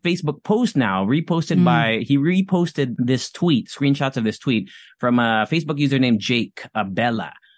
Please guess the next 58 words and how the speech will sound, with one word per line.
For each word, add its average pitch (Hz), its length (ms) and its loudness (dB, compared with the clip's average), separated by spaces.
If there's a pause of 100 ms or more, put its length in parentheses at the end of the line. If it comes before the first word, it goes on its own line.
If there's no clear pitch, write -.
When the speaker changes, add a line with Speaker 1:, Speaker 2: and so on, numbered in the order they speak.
(140)
Speaker 1:
who 127 80 2
says, 123 320 -2
"I'm 143 80 2
starting 202 340 0
to 180 60 0
find 156 240 0
a 131 80 0
lot 135 160 0
of 120 80 -2
Gen 123 240 0
Zs 117 320 0
insufferable." 107 920 -2
And 160 200 0
then 214 220 2
I'm 165 100 2
not 196 140 0
gonna 190 160 0
read 165 160 0
the 139 80 0
whole 127 180 0
post, 110 240 -4
but 117 160 -2
basically 147 640 0
Speaker 2:
Mm. 170 220 2
Speaker 1:
he 151 80 2
goes 208 320 2
down 170 220 -2
this 156 120 -2
rant 135 300 0
saying, 131 200 2
"When 131 120 2
I 202 240 0
first 165 320 -2
started," 110 580 0 (220)
and 139 180 0
he 139 80 4
says, 147 240 0
he 170 140 2
says 165 160 0
this 147 160 0
as 123 160 -2
a 117 80 4
millennial, 110 480 2
by 87 140 -2
the 90 100 -2
way, 87 320 -4 (240)
uh, 113 100 2
not 143 220 2
speaking 180 320 2
for 160 80 2
all 160 100 2
millennials. 151 460 0
I'm 113 100 0
just 117 140 -2
saying, 120 180 2
he's 139 180 2
saying 139 220 2
this, 156 320 0